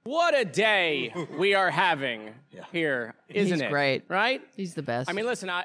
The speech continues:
Speaker 1: as a former
Speaker 3: This is
Speaker 1: director
Speaker 3: how
Speaker 1: of
Speaker 3: you gotta
Speaker 1: emergency
Speaker 3: do it.
Speaker 1: management, I know a disaster when I see one. <laughs> I mean, by the way, don't, don't, you don't believe me? Just, just ask Steve Bannon.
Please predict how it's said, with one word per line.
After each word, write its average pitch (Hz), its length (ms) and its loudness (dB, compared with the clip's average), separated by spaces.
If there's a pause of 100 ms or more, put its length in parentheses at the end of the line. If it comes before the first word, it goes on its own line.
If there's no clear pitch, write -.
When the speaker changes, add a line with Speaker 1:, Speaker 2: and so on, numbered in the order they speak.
(120)
Speaker 1:
as 175 160 -2
a 165 80 -2
former 226 440 -2
Speaker 3:
This 185 440 -2
is 294 80 0
Speaker 1:
director 294 80 2
Speaker 3:
how 302 60 2
Speaker 1:
of 311 60 2
Speaker 3:
you 277 80 2
gotta 277 180 2
Speaker 1:
emergency 233 180 0
Speaker 3:
do 440 120 4
it. - 20 2
Speaker 1:
management, 151 420 -4
I 151 160 -4
know 143 200 -2
a 131 60 -4
disaster 127 640 -4
when 131 160 -8
I 135 140 -6
see 117 200 -14
one. 95 280 -18
<laughs> 302 440 -8 (1000)
I 208 60 2
mean, 214 140 2
by 247 120 4
the 269 60 2
way, 226 120 2
don't, 214 240 -2 (280)
don't, 254 300 -2 (120)
you 208 80 -6
don't 233 160 -2
believe 226 280 0
me? 214 260 0
Just, 180 300 -4 (300)
just 214 240 -2
ask 214 280 2
Steve 226 420 -2
Bannon. 214 380 2